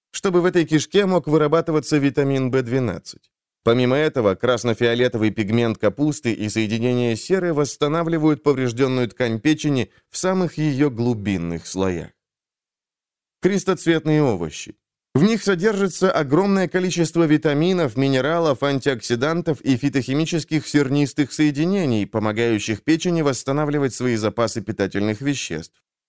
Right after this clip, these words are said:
Крестоцветные овощи делают их более биодоступными. Эти овощи принесут вашей печени только пользу, поэтому смело добавляйте в свой рацион капусту кале, редиску, рукколу, брюссельскую капусту, цветную капусту,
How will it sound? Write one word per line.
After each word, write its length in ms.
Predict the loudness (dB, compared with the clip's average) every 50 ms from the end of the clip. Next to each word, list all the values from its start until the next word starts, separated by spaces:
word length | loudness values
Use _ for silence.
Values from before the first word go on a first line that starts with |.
| _ _
Крестоцветные 800 | 0 0 0 0 0 -4 -4 -2 0 -2 -2 0 0 -2 0 2
овощи 460 | 2 2 2 0 -2 -2 -4 -8 -8
делают 440 | -4 -2 0 0 0 0 -2 -2 -2
их 180 | -2 -2 -2 -6
более 440 | -2 0 0 0 0 0 -2 -2
биодоступными. 960 | 0 0 0 0 0 -2 -4 -4 -4 -4 -4 -6 -6 -6 -10 -12 -12 -12 -14 -18 _ _ _ _ _ _ _ _ _ _
Эти 280 | 0 0 0 2 2
овощи 420 | 4 4 4 2 2 0 0 -4 -2
принесут 500 | -2 0 0 0 0 0 0 -4 -2 -2
вашей 300 | -4 -2 2 0 0 0
печени 480 | 0 -2 -2 -2 0 0 2 2 0
только 360 | 0 0 -2 -2 0 -2 -4
пользу, 600 | -4 0 2 2 2 2 2 -2 -6 -8 -8 -10 -12 _ _
поэтому 480 | 0 0 0 0 0 0 0 0 0
смело 440 | -2 -2 -2 0 0 2 0 0 0
добавляйте 500 | 0 0 0 -2 0 0 -2 -2 -2 -2
в 80 | -4 -2
свой 220 | 0 0 0 2
рацион 480 | 0 -2 -2 -2 0 0 0 0 -2 -2
капусту 520 | -2 -4 -2 -2 -4 -4 -2 -2 -2 -2
кале, 460 | 0 0 0 0 2 2 0 0 -2 -4 _ _ _
редиску, 840 | -4 -2 -2 -2 -2 -2 -2 -2 -4 -6 -8 _ -2 -2 -2 -2 -4 -2
рукколу, 600 | -2 -2 -2 -4 -4 -2 -2 0 0 0 -2 -2
брюссельскую 800 | -2 0 0 0 0 0 -4 -4 -4 -4 -4 -4 0 0 0 2
капусту, 640 | 0 -2 -4 -2 -4 -4 -4 -4 -6 -6 -6 -6 -6
цветную 600 | -4 -4 -2 -2 -4 -4 _ -2 0 0 -2 -2
капусту, 640 | -2 -4 -6 -4 -4 -4 -4 -4 -4 -4 -4 -4